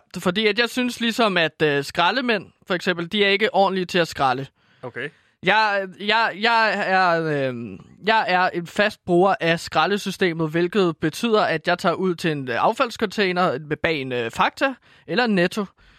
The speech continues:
Speaker 1: Og så går jeg i gang med at tage alle de varer, som ligesom er blevet for gamle, som, øh, butikken har smidt ud.
Speaker 2: Ja.
Speaker 1: Og så tager jeg dem med hjem, og så laver jeg mad ud af det.
Speaker 2: Ja.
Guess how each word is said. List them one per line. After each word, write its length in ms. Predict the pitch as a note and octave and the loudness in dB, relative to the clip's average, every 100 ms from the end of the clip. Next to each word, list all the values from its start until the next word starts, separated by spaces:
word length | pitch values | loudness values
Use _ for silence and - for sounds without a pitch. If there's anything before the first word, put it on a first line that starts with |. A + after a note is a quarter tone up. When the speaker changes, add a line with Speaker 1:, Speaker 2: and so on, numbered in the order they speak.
| _ _ E3 | _ _ 0
Speaker 1:
Og 180 | E3 | 0
så 340 | E3+ G3+ F3 E3+ | 2 4 4 4
går 140 | F#3+ E3+ | 4 4
jeg 120 | F#3 | 4
i 40 | |
gang 280 | F#3 F#3 F3 | 2 -2 -2
med 100 | E3+ | -6
at 80 | D#3 | -2
tage 180 | F#3 E3+ | -2 0
alle 240 | E3+ F#3+ | 0 0
de 160 | F#3 D#3+ | -2 2
varer, 220 | C#3+ E3 | 2 2
som 180 | E3+ D#3 | -2 -8
ligesom 320 | D#3+ F#3 D#3 | -6 -4 -4
er 60 | |
blevet 240 | C3 C#3+ B2 | -4 -4 -6
for 80 | C#3 | -2
gamle, 380 | D#3+ F#3 A3 | -2 0 -4
som, 220 | G3+ E3 D3+ | -4 -8 -4
øh, 300 | D#3 C#3+ C3+ C3+ | -4 -2 -4 -4
butikken 380 | D#3 - D3 D#3+ | -6 -4 -4 -4
har 120 | D#3+ | -6
smidt 240 | - F3 | -4 0
ud. 140 | G#3 G3 - - | 2 0 -4 -6
Speaker 2:
Ja. 60 | B2 - | -6 -4
Speaker 1:
Og 100 | F#3 | -4
så 100 | G#3 | -4
tager 240 | - F#3 | 0 0
jeg 200 | D#3 D3 | 0 -2
dem 120 | F#3 | -4
med 140 | G#3 F#3+ | -2 -2
hjem, 260 | F3+ A3+ - | -2 -4 -6
og 120 | E3+ | -8
så 200 | E3 F3+ | -2 0
laver 280 | E3 D#3 D3 | 2 2 2
jeg 140 | C#3+ C3+ | 0 -2
mad 240 | C3+ D#3 | -4 -4
ud 100 | F3 | -4
af 140 | D#3+ D#3+ | -4 0
det. 220 | G#3+ G#3 - | 0 0 -6
Speaker 2:
Ja. 60 | - | -6